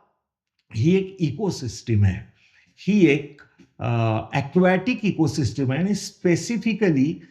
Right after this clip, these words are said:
ती, अ, lakes and rivers या स-, एका बायोममध्ये येते, जे सोळा प्रकारच्या बायोम्सचा तो एक महत्त्वाचा भाग आहे. तर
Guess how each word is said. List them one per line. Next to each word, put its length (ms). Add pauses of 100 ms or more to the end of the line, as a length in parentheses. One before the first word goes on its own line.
ती, 720 (320)
अ, 280
lakes 800
and 180
rivers 680
या 200
स-, 420
एका 280
बायोममध्ये 880
येते, 400 (340)
जे 260
सोळा 480
प्रकारच्या 560
बायोम्सचा 960 (120)
तो 60
एक 200
महत्त्वाचा 680 (340)
भाग 420
आहे. 100 (720)
तर 160